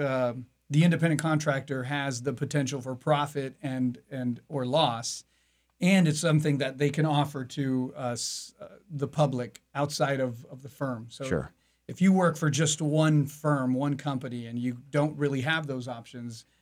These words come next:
Speaker 1: you might think, you know, "I might be class-, uh, misclassified here."
Speaker 2: Sure.
Speaker 1: And then lastly, they do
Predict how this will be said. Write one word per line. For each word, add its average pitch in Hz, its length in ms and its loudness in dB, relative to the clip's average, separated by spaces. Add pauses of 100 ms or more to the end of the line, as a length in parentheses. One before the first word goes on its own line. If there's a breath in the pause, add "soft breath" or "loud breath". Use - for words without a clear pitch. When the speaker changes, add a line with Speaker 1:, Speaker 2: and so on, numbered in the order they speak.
(100)
Speaker 1:
you 139 120 0
might 135 240 0
think, 131 320 -2 (400)
you 143 80 2
know, 135 80 2
"I 131 80 2
might 127 240 0
be 127 100 0
class-, 123 380 -6 (260)
uh, 127 160 -8
misclassified 127 880 -4
here." 127 100 -10
Speaker 2:
Sure. 85 220 -2 (180)
Speaker 1:
And 151 80 4
then 151 120 10
lastly, 156 440 6
they 131 160 2
do 135 380 2